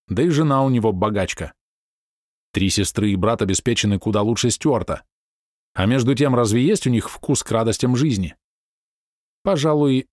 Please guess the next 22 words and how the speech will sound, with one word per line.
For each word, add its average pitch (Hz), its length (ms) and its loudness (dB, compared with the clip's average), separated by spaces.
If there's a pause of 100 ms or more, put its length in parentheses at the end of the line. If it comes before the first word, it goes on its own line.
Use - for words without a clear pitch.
Этта 135 340 -2
ему 113 280 2
ближе 107 320 0
остальных. 101 520 -4 (1040)
Как - 220 -4
она 92 180 0
там, 85 220 -2
в 85 100 -2
Нью-Йорке? 113 640 0 (1040)
Стюарт 110 420 -2
подумывал, 110 480 2
не 107 120 2
съездить 139 440 0
ли 131 80 0
к - 80 -10
ней 131 180 0
повидаться. 127 600 -2 (960)
Она 160 240 0
бы, 175 100 2
наверное, 156 420 2
поняла 156 500 0
его. 80 320 -6